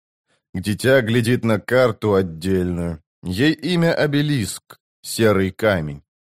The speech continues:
И мысленно она уж ощущает его шероховатость. Обелиск утоплен в травой поросший холм, как бы сустав, что из земли торчит, ее пробивший,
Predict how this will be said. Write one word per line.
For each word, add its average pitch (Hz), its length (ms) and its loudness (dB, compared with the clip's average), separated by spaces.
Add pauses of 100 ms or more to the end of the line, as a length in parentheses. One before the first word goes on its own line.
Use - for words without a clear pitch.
(280)
И 107 100 2
мысленно 120 800 2
она 95 220 2
уж 92 240 0
ощущает 92 920 0
его 90 300 0
шероховатость. 82 1120 -4 (460)
Обелиск 101 520 0
утоплен 107 680 0
в - 100 -14
травой 104 440 2
поросший 95 520 0
холм, 85 500 -2 (440)
как 139 200 -2
бы 143 140 0
сустав, 127 680 2
что - 220 -2
из 95 260 -4
земли 92 540 -2
торчит, 95 560 -2 (140)
ее 90 360 2
пробивший, 78 840 -4